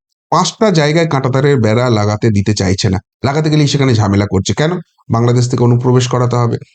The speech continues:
ওই ডিলেই তো ইউনূস সরকার বসেছে, গদিতে বসেছে তো ইউনূস, ওখান দিয়ে অনুপ্রবেশ হবে, জঙ্গি ঢুকবে, ভারতকে ছিন্ন বিচ্ছিন্ন করবে।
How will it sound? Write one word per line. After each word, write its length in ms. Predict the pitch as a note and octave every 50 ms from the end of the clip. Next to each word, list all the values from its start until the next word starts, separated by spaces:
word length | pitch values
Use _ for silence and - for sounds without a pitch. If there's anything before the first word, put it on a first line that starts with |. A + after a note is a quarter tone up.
| _ _ -
ওই 220 | C3 E3+ A3 A3+
ডিলেই 320 | F#3 E3 G3 G#3 A#3 A3+
তো 100 | A#3 A#3+
ইউনূস 280 | A#3 G#3+ G#3 A3 A3+ G#3+
সরকার 320 | - G#3 F#3+ F#3 G#3+ G#3
বসেছে, 400 | F#3+ E3 F3+ - B3 A3+ - C3+ G#2 B2 - _ _ _ _ _ _ _ -
গদিতে 280 | B2+ C#3 D3+ F3+ F#3 G#3+
বসেছে 360 | F#3+ G3 F#3 G#3+ G#3 G#3 A3
তো 160 | G3 A3+ A3
ইউনূস, 320 | G#3+ A3 A3 G#3+ F3+ D#3 D#3+
ওখান 180 | D#3 E3+ F3+
দিয়ে 100 | F3+ F#3
অনুপ্রবেশ 460 | F3+ F#3 F#3 F#3 G#3 G3 G3+ G3+ -
হবে, 180 | G#3 F#3 F3 D#3
জঙ্গি 280 | D3 E3 E3 F#3+ G3+ G#3
ঢুকবে, 400 | G3 G#3+ F#3+ E3+ F3+ D3+ B2+ A#2+ - - - - - -
ভারতকে 360 | A#2+ C#3+ D#3+ F3+ - G3 G3
ছিন্ন 300 | - - G3+ G#3 A3 A3
বিচ্ছিন্ন 440 | G#3+ G#3+ G#3 - - A3+ G3+ G#3 G3
করবে। 340 | G3 G3 F3 D#3+ C3 A2+